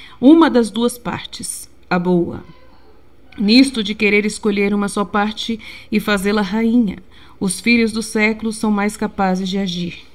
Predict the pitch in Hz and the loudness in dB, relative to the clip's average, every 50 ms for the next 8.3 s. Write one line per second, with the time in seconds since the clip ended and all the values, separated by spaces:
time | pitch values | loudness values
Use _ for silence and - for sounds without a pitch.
0 | - - - - - - - - - - - - - 196 220 233 220 220 - 226 | -20 -20 -20 -20 -20 -20 -20 -20 -20 -20 -10 0 4 4 4 4 4 2 2 2
1 | 226 220 233 233 - - 240 240 233 233 - 233 220 233 226 226 226 233 233 226 | 2 2 2 -2 -2 0 0 0 0 0 -2 -2 0 0 -2 0 0 0 0 0
2 | 226 233 - 254 240 233 214 214 226 262 254 - - 233 208 196 208 - 214 208 | 0 -2 0 0 2 2 2 4 2 2 0 0 -2 -2 -2 -2 -2 -2 0 0
3 | 202 208 208 - - - 226 240 220 - - - - - - - - - - 196 | 0 0 -2 -4 -4 -2 -2 -2 -2 -4 -10 -16 -18 -20 -20 -20 -12 -6 -2 0
4 | 185 208 214 220 220 220 214 220 214 - - 208 208 214 214 202 202 208 202 196 | 2 4 4 4 4 4 2 2 0 -2 -2 -2 0 0 -2 -2 -2 -2 -2 -2
5 | 185 175 170 185 208 220 - - 220 - 214 220 220 208 220 247 - 233 202 175 | -2 0 0 0 0 0 -2 -4 -4 -2 0 2 2 2 0 -2 -2 -4 -2 -2
6 | 180 175 180 - - 196 196 - 202 185 175 175 185 208 208 - - - 208 196 | -2 -4 -4 -4 -4 -4 -4 -4 -6 -6 -4 -2 -2 -2 -2 -4 -4 -4 -4 -2
7 | 190 196 196 202 190 202 202 196 214 220 196 202 196 196 180 170 180 175 - 165 | -2 -2 -4 -4 -4 -4 -4 -2 -2 -2 -2 -2 -2 -2 -2 0 -2 -2 -2 -4
8 | - - - - - - | -6 -6 -8 -10 -14 -16